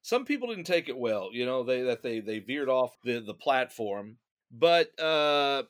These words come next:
I did. I thought it was, it was cool to come back with a different spin after all these years. You're coming back. Let's give us, and you're coming to Moonscar Island,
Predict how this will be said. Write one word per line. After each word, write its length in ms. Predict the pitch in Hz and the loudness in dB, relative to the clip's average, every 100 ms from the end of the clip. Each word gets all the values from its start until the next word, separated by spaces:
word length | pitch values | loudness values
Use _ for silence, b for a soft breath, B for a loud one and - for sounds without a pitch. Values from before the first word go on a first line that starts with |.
| _ _ _ _ _ _ - | _ _ _ _ _ _ -8
I 180 | 262 302 | 0 0
did. 340 | 165 117 73 - | 2 -2 -2 -4
I 80 | 180 | -6
thought 240 | 185 214 | -2 -4
it 80 | 196 | -2
was, 220 | 156 123 - | -6 -8 -10
it 120 | 151 | -10
was 120 | 127 | -10
cool 240 | - 175 156 | -6 -4 -4
to 80 | |
come 200 | 127 151 | -4 -4
back 240 | 139 131 131 | -2 -2 -2
with 100 | 113 | -6
a 60 | |
different 460 | 101 127 120 120 107 | -4 -6 -6 -8 -10
spin 560 | - - - 127 113 107 | -12 -12 -8 -4 -2 -2
after 300 | 104 107 107 | -8 -4 -4
all 100 | 104 | -2
these 260 | 98 90 92 | -4 -12 -14
years. 280 | 82 78 | -14 -12
You're 80 | 104 | -14
coming 360 | - 180 180 135 | -6 -6 -6 -6
back. 440 | 123 120 120 - _ _ _ _ _ - | -4 -2 -4 -6 _ _ _ _ _ -6
Let's 160 | 156 | -6
give 180 | - 185 | -4 -4
us, 140 | 147 - | -4 -4
and 240 | 196 202 | -2 -2
you're 80 | 185 | -2
coming 280 | 196 180 165 | -2 -4 -4
to 140 | 123 | -6
Moonscar 760 | 110 120 160 165 - 160 147 139 | -6 -6 -6 -6 -8 -2 0 2
Island, 480 | 135 135 135 135 | 0 0 -2 -6